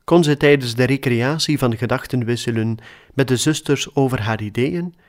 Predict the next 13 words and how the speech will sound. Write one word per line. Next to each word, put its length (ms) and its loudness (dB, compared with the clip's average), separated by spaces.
en 180 0
kreeg 280 -4
zo 320 2
allerhande 640 -2
praktische 580 -6
raadgevingen. 720 -8
Haar 300 -2
plannen 420 2
en 160 0
opvattingen 680 0
betreffende 600 0
de 140 -2
leefwijze 800 -2